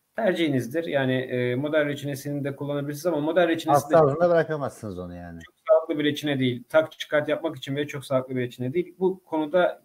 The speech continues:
Speaker 1: geçici, e, reçinesini tavsiye ederiz.
Speaker 2: Yani biz şöyle yapıyoruz. Ben şu konuyu da düzeltmek istiyorum bu arada.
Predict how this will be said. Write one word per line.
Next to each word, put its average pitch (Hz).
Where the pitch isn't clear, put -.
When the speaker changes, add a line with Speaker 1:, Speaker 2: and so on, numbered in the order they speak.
Speaker 1:
geçici, 165
e, 135
reçinesini 135
tavsiye 135
ederiz. 101
Speaker 2:
Yani 156
biz 160
şöyle 180
yapıyoruz. 135
Ben 131
şu 143
konuyu 147
da 139
düzeltmek 139
istiyorum 120
bu 117
arada. 113